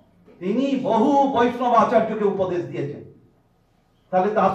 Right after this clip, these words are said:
সঙ্গে এনার পার্থক্য কোথায় সারদা মায়ের? না, এই, উম,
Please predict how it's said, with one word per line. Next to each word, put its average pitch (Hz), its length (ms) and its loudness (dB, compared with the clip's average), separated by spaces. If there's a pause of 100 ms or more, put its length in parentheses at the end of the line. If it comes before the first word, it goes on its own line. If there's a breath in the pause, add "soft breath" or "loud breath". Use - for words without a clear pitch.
সঙ্গে 262 260 -4
এনার 240 360 -2
পার্থক্য 233 440 2
কোথায় 185 380 -2
সারদা 190 360 0
মায়ের? 208 220 -4 (1120)
না, 196 300 -2 (300)
এই, 269 580 -2 (520)
উম, 143 560 -14